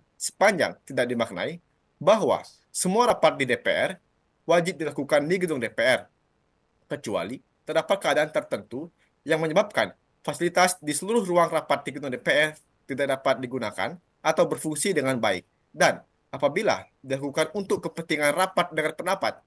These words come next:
di daerah-daerah tertentu demi kepentingan partisipasi yang bermakna, dan dalam pelaksanaan rapat di luar gedung D P R tersebut, D P R wajib memberi informasi ke hadapan publik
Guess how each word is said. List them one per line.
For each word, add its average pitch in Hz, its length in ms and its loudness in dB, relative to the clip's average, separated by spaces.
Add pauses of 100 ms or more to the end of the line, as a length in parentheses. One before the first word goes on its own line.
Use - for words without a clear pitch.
(200)
di 165 200 0
daerah-daerah 131 400 0 (280)
tertentu 127 560 -10 (320)
demi 170 200 4
kepentingan 175 640 -2
partisipasi 170 680 0
yang 143 120 2
bermakna, 147 480 -6 (320)
dan 131 160 2
dalam 147 480 2
pelaksanaan 143 320 -4
rapat 160 400 0
di 135 80 -10
luar 131 340 0
gedung 123 460 -10
D 113 160 -10
P - 100 -6
R 117 80 0
tersebut, 120 320 -6 (320)
D 151 140 2
P 151 80 -8
R 160 320 4 (340)
wajib 160 320 2
memberi 143 320 -8
informasi 147 480 -4
ke 147 160 -12
hadapan 131 320 -6
publik 156 380 -6